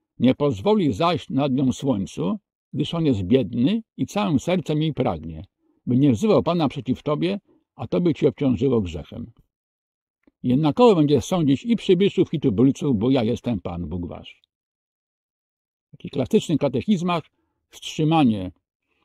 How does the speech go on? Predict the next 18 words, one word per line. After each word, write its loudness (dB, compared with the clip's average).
zapłaty 0
pracownikowi -2
jest -6
grzechem -2
wołającym 2
o 0
pomstę 0
do 0
nieba, 0
jednym 0
z -6
najcięższych 0
grzechów. -8
Biedni 4
mogli 2
składać -2
mniejsze 0
ofiary. -2